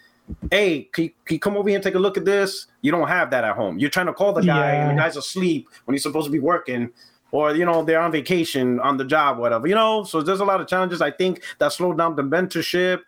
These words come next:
Speaker 1: or the team collaborations to get these tools and work together and really get the most. On top of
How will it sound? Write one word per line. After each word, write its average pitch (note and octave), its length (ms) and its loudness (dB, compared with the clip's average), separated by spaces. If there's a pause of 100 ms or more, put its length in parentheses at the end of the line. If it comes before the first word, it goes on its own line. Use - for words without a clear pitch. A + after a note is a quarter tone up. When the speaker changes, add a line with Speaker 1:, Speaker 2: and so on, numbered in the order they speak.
(200)
Speaker 1:
or C3 160 0
the C3 120 -2
team E3 240 0
collaborations D#3+ 840 0
to C#3 160 -2
get D3+ 180 -2
these D3 180 -6
tools D#3+ 460 0
and B2+ 160 0
work D#3 160 0
together D3+ 340 0
and B2+ 80 -2
really D3 160 0
get D3 200 -2
the B2+ 80 -2
most. F#3+ 500 0 (580)
On B2+ 140 0
top E3+ 320 0
of D3+ 420 -2